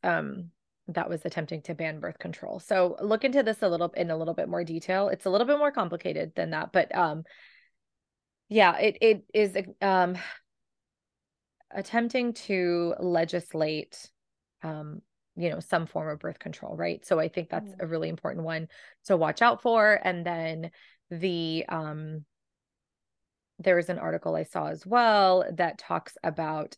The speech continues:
Speaker 1: the states of Kansas and Wyoming that, um, are looking to impose le-, or at least propose legislation that jeopardizes access to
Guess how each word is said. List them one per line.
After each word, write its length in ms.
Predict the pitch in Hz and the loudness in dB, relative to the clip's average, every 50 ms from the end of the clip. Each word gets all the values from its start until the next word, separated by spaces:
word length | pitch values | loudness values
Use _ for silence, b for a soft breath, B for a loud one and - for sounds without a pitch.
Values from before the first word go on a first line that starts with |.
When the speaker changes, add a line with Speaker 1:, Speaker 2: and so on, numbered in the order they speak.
| - | -10
Speaker 1:
the 120 | - 170 165 | -8 -8 -8
states 360 | - - - 160 160 - - - | -8 -8 -6 -6 -6 -8 -10 -8
of 180 | 170 160 151 - | -8 -8 -8 -8
Kansas 440 | - - 214 208 202 190 185 - - | -6 -4 -2 -2 -2 -4 -8 -10 -8
and 160 | - 170 165 | -8 -6 -6
Wyoming 560 | 160 156 160 165 160 151 143 139 143 160 - - - | -6 -6 -6 -6 -6 -8 -8 -10 -10 -12 -14 -14 -12
that, 480 | 165 160 165 156 156 151 - - - _ - | -8 -6 -6 -4 -4 -6 -8 -12 -18 _ -10
um, 420 | 175 165 160 165 165 165 170 165 b b b b b b b b _ - | -8 -8 -8 -8 -8 -10 -10 -12 b b b b b b b b _ 0
are 200 | 180 175 170 165 | 2 4 4 4
looking 380 | 160 156 160 - - 160 160 165 | 4 0 -4 -6 -6 -8 -8 -8
to 540 | - - 170 160 151 151 156 156 156 156 - - - | -6 -6 -4 -4 -2 -4 -4 -6 -6 -8 -8 -8 -8
impose 520 | - 165 160 - - 170 151 147 147 - | -6 -6 -6 -4 -4 -4 -4 -4 -4 -6
le-, 120 | - 156 147 - | -6 -8 -6 -4
or 240 | - 165 156 147 - _ - | -4 -4 -4 -6 -8 _ -4
at 140 | 175 165 156 | -4 -2 -2
least 180 | 175 175 - | -2 -6 -6
propose 520 | _ - 180 175 - - 202 196 190 175 - | _ -2 -2 -2 0 2 2 2 2 2 -2
legislation 800 | 156 151 - 160 151 - - 160 156 - - 156 156 151 156 - - 151 | -6 -6 -6 -8 -10 -6 -6 -6 -6 -6 -6 -8 -8 -8 -10 -12 -12 -8
that 280 | - 151 147 151 - - - - 165 | -6 -4 -4 -6 -6 -10 -14 -14 -6
jeopardizes 540 | - 165 156 - 156 151 156 156 - 165 - - | -6 -6 -6 -6 -8 -8 -8 -8 -10 -12 -8 -8
access 520 | - - - - - - - - - - - | -8 -8 -8 -10 -12 -12 -12 -12 -16 -20 -20
to 460 | - - 160 156 151 156 151 156 | -12 -10 -8 -8 -6 -6 -8 -10